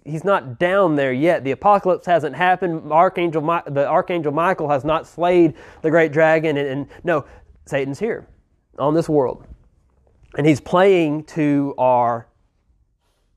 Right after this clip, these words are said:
strengths, our perceived strengths. We often like to think that he's sitting there next to the drunk, giving him another bottle. No, no, no, no, no.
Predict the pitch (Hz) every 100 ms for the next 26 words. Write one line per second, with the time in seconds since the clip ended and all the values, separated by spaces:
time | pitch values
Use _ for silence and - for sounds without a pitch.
0 | _ _ _ _ _ - 135 123 - _
1 | - - _ _ _ _ - 120 - -
2 | 190 156 113 - _ - - 120 101 -
3 | - _ _ _ _ _ _ _ _ _
4 | _ - - - - - - - - 156
5 | 190 214 185 160 170 160 143 165 151 127
6 | 143 - 156 143 139 139 139 - 131 117
7 | 143 135 127 - - - - - - 156
8 | 139 143 135 131 120 131 127 123 110 -
9 | - - - - - 131 110 110 - -
10 | - 123 -